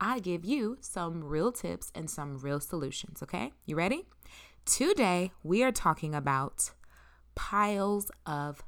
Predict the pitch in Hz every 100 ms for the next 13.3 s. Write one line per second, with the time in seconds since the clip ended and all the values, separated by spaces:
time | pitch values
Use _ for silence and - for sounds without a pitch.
0 | - - - 139 139 135 131 120 117 -
1 | - _ - - _ - - - - 196
2 | 185 180 170 - 143 139 139 160 _ -
3 | - - 160 - 180 165 160 143 - -
4 | - 175 151 135 135 131 - 160 156 151
5 | 147 160 - 151 - 143 147 151 202 151
6 | 143 - 156 - - 180 170 151 98 160
7 | 165 160 160 175 151 110 - - 139 -
8 | - - - - - - 233 214 - 143
9 | - - - - - - - - - 294
10 | 359 339 320 285 277 190 156 - - -
11 | - 156 165 175 170 156 143 131 - -
12 | - - 156 - 214 240 247 262 269 185
13 | - 175 -